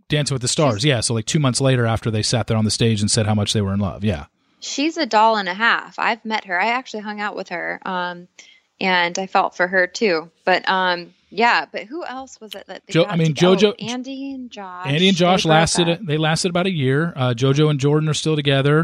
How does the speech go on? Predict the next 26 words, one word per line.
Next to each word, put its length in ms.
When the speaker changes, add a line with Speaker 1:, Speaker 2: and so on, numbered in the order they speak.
Speaker 1:
Um, 540
uh, 280
the, 440
uh, 560
who 100
was 120
the 60
other 140
one 320
that 140
I'm 260
completely 340
drawing 180
a 20
blank 0
Speaker 2:
Caitlin 200
Speaker 1:
on? 40
Speaker 2:
and 200
Sean 240
Speaker 1:
Caitlin 260
and 100
Sean 300
still 180
Speaker 2:
were 40
Speaker 1:
together. 420
Um, 680